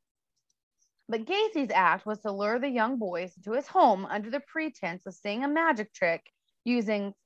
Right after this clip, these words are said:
false handcuffs, which were part of his actual clown act. But the handcuffs were real,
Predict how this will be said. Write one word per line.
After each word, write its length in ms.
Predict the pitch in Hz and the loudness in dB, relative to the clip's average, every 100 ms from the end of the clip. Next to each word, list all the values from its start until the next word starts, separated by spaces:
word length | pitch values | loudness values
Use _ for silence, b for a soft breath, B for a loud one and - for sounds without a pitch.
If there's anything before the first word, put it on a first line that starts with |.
| - | 4
false 340 | 247 214 190 - | 8 8 6 -2
handcuffs, 880 | 233 196 185 - - _ _ _ _ _ _ _ _ _ _ | -2 -2 -4 -10 -12 _ _ _ _ _ _ _ _ _ _
which 360 | 220 214 - - | 2 2 0 -10
were 180 | 220 226 | -2 -2
part 260 | 226 311 262 | 6 6 6
of 40 | |
his 120 | 214 202 | 2 4
actual 420 | 220 220 - 196 | 6 6 2 -8
clown 360 | 185 214 185 156 | -6 -4 -2 -4
act. 200 | 76 - _ _ _ _ _ _ _ _ _ _ | -10 -20 _ _ _ _ _ _ _ _ _ _
But 360 | - 311 233 - | 8 8 8 2
the 80 | 214 | -4
handcuffs 500 | 240 277 311 302 285 | -2 -4 0 0 0
were 120 | 233 233 | -6 -2
real, 540 | 330 226 110 185 240 | 2 2 2 -2 -6